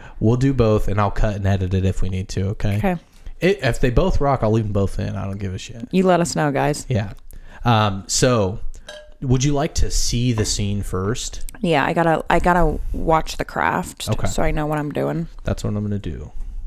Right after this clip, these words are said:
Speaker 1: So the scene, for anyone who's listening, I don't want you to just, like,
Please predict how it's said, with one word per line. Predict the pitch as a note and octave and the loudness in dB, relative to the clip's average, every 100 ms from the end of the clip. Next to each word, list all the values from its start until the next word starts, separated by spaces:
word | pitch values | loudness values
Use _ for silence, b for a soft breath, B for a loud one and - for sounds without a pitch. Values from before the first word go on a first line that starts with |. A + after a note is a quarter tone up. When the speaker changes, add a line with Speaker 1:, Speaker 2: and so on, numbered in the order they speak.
| - - B B B | -10 -12 B B B
Speaker 1:
So | - A#2 G#2+ - | 0 4 4 2
the | A#2+ | 2
scene, | B2 F#3 F3 | 2 2 2
for | - | 2
anyone | A#2+ B2 A#2 | 2 4 4
who's | A2 A2 G2 | 2 2 2
listening, | F#2+ - G2+ G2 F#2 F#2+ - | 0 0 0 0 0 -4 -2
I | G#2+ | 0
don't | G2 | 0
want | F#2+ F2 | -2 -2
you | G2+ | 0
to | F#2+ | 0
just, | G2+ G2 | 2 2
like, | G2 F#2+ F#2+ - | 2 0 0 0